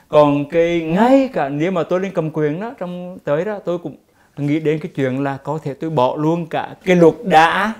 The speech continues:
có hiệu lực rồi trong năm qua, bỏ luôn là những người mà từ, à, những công ty từ hai, là có lợi tức từ hai triệu đến mười triệu cũng không được giảm thuế nữa. Thành ra cái ông bị, à, tất cả những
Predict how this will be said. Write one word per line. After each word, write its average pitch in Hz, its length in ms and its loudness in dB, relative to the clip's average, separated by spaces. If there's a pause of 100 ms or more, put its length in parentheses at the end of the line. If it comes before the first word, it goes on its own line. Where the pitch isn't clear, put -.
có 170 140 10
hiệu 170 160 8
lực 147 200 2
rồi 143 240 -2
trong 165 140 -6
năm 165 160 -6
qua, 156 300 2
bỏ 135 220 2
luôn 160 260 -2
là 147 160 2
những 143 260 -2
người 147 240 2
mà 143 220 -2 (360)
từ, 143 360 4 (420)
à, 135 140 -2
những 139 180 0
công 160 180 -2
ty 170 140 -2
từ 156 140 -2
hai, 156 600 -2
là 135 240 -6 (100)
có 147 120 0
lợi 147 120 2
tức 160 160 -10
từ 151 80 -6
hai 147 140 -4
triệu 131 140 -6
đến 131 160 -6
mười 123 100 -6
triệu 117 220 -6 (100)
cũng 127 140 -8 (320)
không 175 300 2
được 135 140 0 (120)
giảm 131 180 -8
thuế 135 160 -8
nữa. 123 180 -10 (260)
Thành 135 180 -6
ra 147 260 2 (460)
cái 151 500 -2
ông 151 280 -4
bị, 117 280 -2
à, 120 200 -4
tất 151 140 -8
cả 120 180 -2
những 120 200 -8